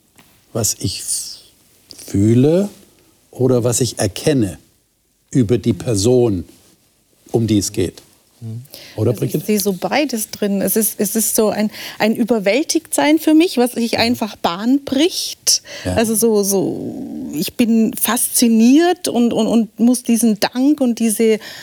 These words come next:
Speaker 3: Faszination irgendwie loskriegen.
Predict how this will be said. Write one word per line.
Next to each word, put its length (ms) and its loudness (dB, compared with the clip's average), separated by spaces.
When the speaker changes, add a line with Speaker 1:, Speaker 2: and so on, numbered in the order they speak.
Speaker 3:
Faszination 760 0
irgendwie 340 2
loskriegen. 800 2